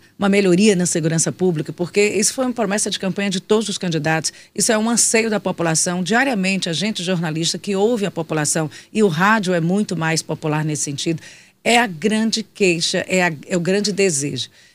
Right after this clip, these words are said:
E aí eu pergunto, o senhor acredita que vai ter realmente uma melhoria? Só estamos há cinco meses do novo governo, mas a gente acre-,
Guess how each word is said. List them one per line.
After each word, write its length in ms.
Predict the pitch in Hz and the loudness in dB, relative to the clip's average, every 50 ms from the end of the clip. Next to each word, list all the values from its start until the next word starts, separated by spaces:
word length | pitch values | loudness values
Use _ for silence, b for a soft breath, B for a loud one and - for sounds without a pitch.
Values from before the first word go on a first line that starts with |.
| b _ | b _
E 80 | - | 0
aí 100 | 185 180 | 2 2
eu 80 | 185 185 | 2 2
pergunto, 320 | - 185 180 156 170 175 | 2 0 0 0 -2 -4
o 20 | - | -2
senhor 120 | - 220 | -2 -2
acredita 400 | 196 185 196 190 175 190 185 - | -2 -2 -2 -2 -2 -2 -2 -4
que 80 | - 185 | -6 -4
vai 100 | 190 185 | -4 -4
ter 220 | - _ 202 196 | -2 _ 2 2
realmente 440 | 180 185 175 170 165 170 175 180 - | 2 4 2 2 2 2 0 0 0
uma 140 | 185 175 165 | -2 0 0
melhoria? 340 | 160 175 156 160 170 185 196 | 2 2 2 2 2 2 0
Só 140 | - 247 | 0 -2
estamos 280 | 247 - - 240 233 226 | -2 -2 -2 -2 -2 0
há 60 | 233 | 0
cinco 240 | 220 - 247 233 - | 0 0 0 0 0
meses 360 | 220 196 196 202 190 202 190 | 0 2 2 0 0 -2 -2
do 100 | 185 202 | -2 -2
novo 240 | 185 180 190 185 170 | -2 -2 -2 -4 -4
governo, 500 | 175 196 185 160 170 160 156 147 151 135 b b b b b b | -4 -4 -2 -2 -2 -2 -2 -2 -4 -8 b b b b b b
mas 200 | _ - 185 180 | _ -4 -2 0
a 80 | 190 190 | 0 0
gente 280 | 160 185 220 220 - 214 | 0 0 0 0 0 -4
acre-, 280 | 170 180 180 170 - | -4 -4 -4 -6 -6